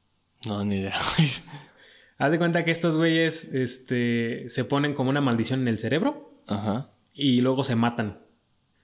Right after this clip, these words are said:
Speaker 2: Entonces, a la hora que se matan, esa maldición o ese hechizo se
Speaker 1: Sí,
Speaker 2: activa
Speaker 1: ajá.
Speaker 2: y revive su cuerpo, conservando todos sus, este, conservando su mente y su alma.
Speaker 1: O sea, este como nada más fue un,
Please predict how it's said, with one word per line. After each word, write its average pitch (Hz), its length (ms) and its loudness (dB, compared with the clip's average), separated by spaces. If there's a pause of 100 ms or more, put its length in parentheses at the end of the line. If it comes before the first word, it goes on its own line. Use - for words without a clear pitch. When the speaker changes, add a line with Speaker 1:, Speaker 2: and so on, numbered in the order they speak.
(220)
Speaker 2:
Entonces, 135 320 -2
a 135 40 0
la 139 60 2
hora 185 140 2
que 175 80 0
se 156 80 0
matan, 180 400 0 (100)
esa 156 240 0
maldición 147 640 0
o 147 40 2
ese 143 140 -2
hechizo 143 320 -2
se 123 140 -2
Speaker 1:
Sí, - 60 -8
Speaker 2:
activa 202 420 2
Speaker 1:
ajá. 107 420 -4
Speaker 2:
y 127 120 2
revive 120 420 4
su - 180 0
cuerpo, 127 500 -2 (260)
conservando 127 680 2
todos 131 340 2
sus, - 280 -2
este, 107 640 -2 (560)
conservando 131 400 2
su 127 100 0
mente 170 240 -2 (480)
y 123 120 -2
su 117 120 2
alma. 143 260 -2 (140)
Speaker 1:
O 117 100 -4
sea, 110 160 -2
este 107 180 -6
como 101 340 2
nada 101 180 4
más 107 260 2
fue 101 180 0
un, 104 1040 0